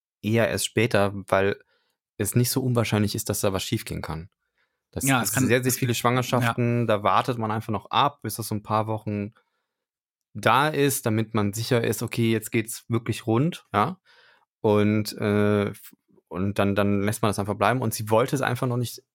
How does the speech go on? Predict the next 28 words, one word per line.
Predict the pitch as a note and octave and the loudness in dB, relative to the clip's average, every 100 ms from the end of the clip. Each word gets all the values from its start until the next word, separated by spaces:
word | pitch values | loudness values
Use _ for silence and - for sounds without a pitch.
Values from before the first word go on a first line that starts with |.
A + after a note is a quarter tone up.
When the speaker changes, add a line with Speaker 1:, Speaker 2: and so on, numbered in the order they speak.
| _ _ | _ _
Speaker 1:
bekannt | - - - C3+ - | -6 -4 -2 -4 -2
geben. | D#3+ D#3+ F#3 A#3+ _ _ _ _ _ _ _ | 0 2 2 -4 _ _ _ _ _ _ _
Und | A2 G#2 | 0 2
es | G#2 | 4
muss | C3+ - | 2 2
wohl | B2 B2+ | 0 2
irgendein | C#3+ F#3 B3+ F#3+ | 4 4 2 -2
Freund | E3 - B2+ F3+ | -4 2 2 2
von | - - F#2+ - | -2 -2 -4 -4
ihr, | G2+ F#2+ C#3+ F#3 | 0 2 2 -2
also | - G2+ | -6 -4
sie | G#2+ | 0
hat's | A2+ - | 0 0
wirklich | C#3 - | -2 0
im | |
engen | A#2+ C3 F#3 | 0 2 2
Freundeskreis | E3+ - C#3+ C#3+ - G#2+ G2+ | 0 0 0 0 0 0 0
kommuniziert | - G#2 G2+ - G#2+ B2 | 0 -2 -2 0 0 0
und | A2 | -4
irgendwer | - D#3 G3 | 0 2 2
von | F#3 E3 | 0 0
denen | C3+ B2+ | 2 2
muss | B2+ A#2+ | 2 0
es | |
an | C3+ | 0
die | B2+ | 0
Bild-Zeitung | A2 - D#2+ - | 0 -2 -6 -6
gegeben | C#2 D2 | -10 -12